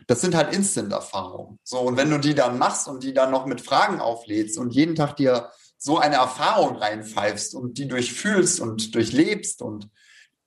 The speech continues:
mm, dann passiert halt was mit dir. So, und das ist halt das Besondere an Erfahrung.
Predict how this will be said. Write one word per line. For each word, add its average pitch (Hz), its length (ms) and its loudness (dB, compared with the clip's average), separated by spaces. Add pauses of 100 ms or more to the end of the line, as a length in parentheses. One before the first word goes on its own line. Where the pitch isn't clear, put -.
(140)
mm, 127 600 2
dann 139 180 2
passiert 220 320 0
halt - 140 0
was 101 180 -6
mit - 180 -14
dir. - 160 -18 (180)
So, 135 200 0
und 123 240 -2
das 147 180 2
ist 160 140 -6
halt 151 160 -2
das 143 260 -6
Besondere 143 560 2
an 113 140 0
Erfahrung. 113 720 0